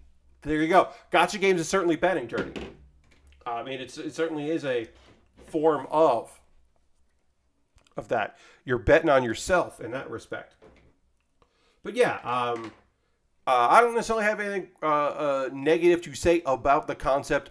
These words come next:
of doing betting. I do think that the, like, yeah, I'm not gonna go bet on greyhounds or anything like that. I, I'm opposed to that.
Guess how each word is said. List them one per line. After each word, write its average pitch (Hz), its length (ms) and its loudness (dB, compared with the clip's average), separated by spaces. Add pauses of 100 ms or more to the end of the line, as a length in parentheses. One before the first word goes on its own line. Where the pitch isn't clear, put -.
of 127 300 0
doing 127 340 -6
betting. 139 440 2
I 127 100 -2
do 135 160 -8
think 135 280 -8
that 120 140 -2
the, 120 100 -4
like, 110 320 -4 (720)
yeah, 156 140 -4
I'm 185 100 -2
not 180 140 -2
gonna 143 160 -4
go 117 400 -2 (600)
bet 117 160 -2
on 110 160 -2
greyhounds 127 640 0
or 135 80 -2
anything 131 240 -4
like 135 200 0
that. 139 280 0
I, 113 120 -2
I'm 110 340 -6
opposed 117 520 -8
to 113 80 -8
that. 110 440 -6